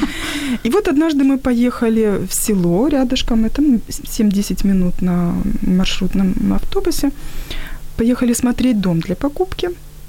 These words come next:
и проходили мимо школы местной. Село вообще прекрасное, там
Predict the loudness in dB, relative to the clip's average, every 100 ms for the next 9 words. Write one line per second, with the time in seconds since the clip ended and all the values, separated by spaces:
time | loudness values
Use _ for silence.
0 | -16 -14 -12 -14 -12 -6 -2 0 0 2
1 | 4 4 2 0 -2 -2 0 2 2 0
2 | -4 -6 -6 -8 -12 -4 0 2 2 0
3 | 0 0 2 0 0 -2 -2 0 -2